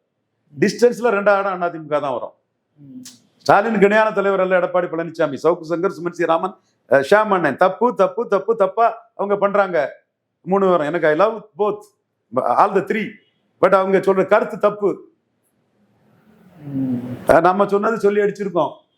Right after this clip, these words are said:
Speaker 1: ஈரோடு கிழக்கு நகர்ப்புற உள்ளாட்சி, அஹ், கிராமப்புற உள்ளாட்சி, அதே மாதிரி இங்கேயும் பண்றோம். But மோடிக்கு ஒரு சில சீட்டு, ஒரு நாலு சீட்டு போட்டிக்குள்ள ஏதாவது வருமானு பார்ப்போம்,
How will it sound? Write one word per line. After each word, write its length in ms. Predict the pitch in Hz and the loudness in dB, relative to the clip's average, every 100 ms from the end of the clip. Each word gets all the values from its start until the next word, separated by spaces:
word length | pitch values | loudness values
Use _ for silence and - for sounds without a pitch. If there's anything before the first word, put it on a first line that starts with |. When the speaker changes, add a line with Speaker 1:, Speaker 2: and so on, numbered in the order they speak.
| _ _ _ - | _ _ _ 0
Speaker 1:
ஈரோடு 280 | 175 196 175 | 2 4 2
கிழக்கு 380 | 180 180 208 226 | 0 -2 -2 0
நகர்ப்புற 440 | 190 202 190 185 | 0 0 -2 -2
உள்ளாட்சி, 400 | 170 170 196 208 - _ _ - | 0 -2 -6 -14 -14 _ _ -2
அஹ், 280 | 151 160 156 | 2 2 2
கிராமப்புற 460 | 190 202 190 175 | 0 0 0 0
உள்ளாட்சி, 320 | 165 151 123 | 0 -2 -4
அதே 220 | 123 170 190 | -2 0 0
மாதிரி 340 | 180 196 196 - _ _ | 0 0 0 -2 _ _
இங்கேயும் 300 | - 180 196 | -6 0 2
பண்றோம். 360 | 175 170 147 127 - - | 2 0 -2 -6 -8 -2
But 80 | 190 | -2
மோடிக்கு 440 | 180 202 220 214 | 0 -2 -2 0
ஒரு 360 | 202 185 - - | 0 0 -4 -12
சில 220 | - 180 | -2 0
சீட்டு, 260 | 175 190 208 | 0 0 2
ஒரு 100 | 180 | 2
நாலு 220 | 170 170 | 2 0
சீட்டு 280 | - 196 180 | -4 -6 -4
போட்டிக்குள்ள 460 | 165 156 147 190 | -2 -2 -2 2
ஏதாவது 260 | 175 165 156 | 2 2 0
வருமானு 340 | 147 147 147 | -4 -6 -10
பார்ப்போம், 380 | - 123 - 151 | -6 -8 -4 -6